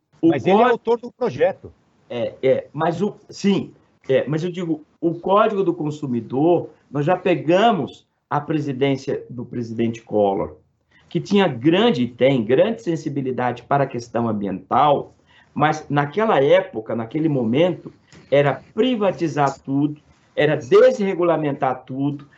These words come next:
Speaker 1: Lembram, vocês lembram, eh, disso, que era a política oficial. Eu me recordo, por exemplo, que eu fui falar com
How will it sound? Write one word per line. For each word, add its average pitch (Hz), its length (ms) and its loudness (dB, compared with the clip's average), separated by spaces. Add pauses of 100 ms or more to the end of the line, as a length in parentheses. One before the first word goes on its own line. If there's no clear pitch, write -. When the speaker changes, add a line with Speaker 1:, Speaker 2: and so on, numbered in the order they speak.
(180)
Speaker 1:
Lembram, 151 800 0
vocês 135 400 -4
lembram, 165 540 0
eh, 135 180 2
disso, 139 400 -4
que 139 160 0
era 156 320 2 (120)
a 151 120 0
política 151 480 -2
oficial. 139 640 -2 (200)
Eu 156 100 2
me 170 120 4
recordo, 180 500 4
por 135 140 -2
exemplo, 165 340 0
que - 80 -6
eu 143 60 -2
fui 147 160 -2
falar 135 560 0 (220)
com 127 380 0